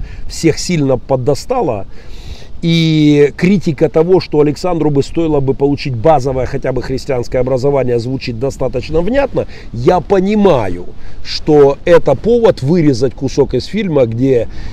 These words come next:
говорится о том, что шестнадцать лет человек учился, чтобы потом идти и наставлять других. Вероятно, после критики абсолютно чудовищной безграмотности и богословской ахинеи,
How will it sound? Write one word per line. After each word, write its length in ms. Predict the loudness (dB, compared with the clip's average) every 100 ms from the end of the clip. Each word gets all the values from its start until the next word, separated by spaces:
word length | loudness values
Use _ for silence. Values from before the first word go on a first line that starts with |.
| -6
говорится 680 | 2 6 6 6 4 2 2
о 20 |
том, 280 | 4 2 2
что 320 | 0 0 0
шестнадцать 840 | 0 -4 0 0 0 -2 -4 -2
лет 380 | -2 0 0 -2
человек 580 | -6 -2 0 2 0 0
учился, 680 | -8 -4 2 2 2 -4 -4 -12 -18 -18 -16
чтобы 300 | -4 0 2
потом 460 | 2 2 2 2
идти 460 | 0 -4 -2 0 -2 -6 -8
и 60 | -2
наставлять 640 | -2 2 2 4 4 4
других. 600 | 4 4 4 0 -4 -10 -12 -10 -10 0
Вероятно, 440 | 6 6 6 4
после 360 | 4 2 2 0
критики 680 | 2 0 0 -2 2 0 0 -6
абсолютно 500 | -6 2 4 4 2
чудовищной 760 | 2 2 4 4 4 -2 -2 0
безграмотности 960 | 0 0 2 4 2 0 -2 -4 -2
и 80 | -2
богословской 760 | 0 2 2 2 2 2 0 0
ахинеи, 560 | 0 -2 -2 0 -2